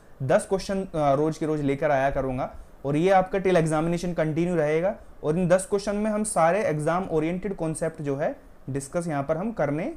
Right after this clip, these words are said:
वाले हैं, ठीक है। तो जितने कॉन्सेप्ट, इन्हीं कॉन्सेप्ट से आपको एग्जाम में क्वेश्चन देखने को मिलेंगे। और एक चीज़ मैं यहाँ पर बता दूँ बेटा, वीडियोज़ का जो नोटिफिकेशन है वो नहीं जाता है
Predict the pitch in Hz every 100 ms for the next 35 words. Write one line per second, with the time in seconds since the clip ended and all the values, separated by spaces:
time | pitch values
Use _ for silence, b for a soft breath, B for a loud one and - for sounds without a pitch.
0 | - 127 113 110 107 220 220 127 - -
1 | 151 160 233 202 202 220 190 180 220 214
2 | 196 208 185 202 175 185 165 160 160 170
3 | 151 165 147 143 143 131 113 113 139 151
4 | 185 190 208 202 190 190 175 170 170 208
5 | B B B 196 208 175 165 180 220 220
6 | 247 208 175 180 190 214 226 220 214 165
7 | 170 156 113 113 104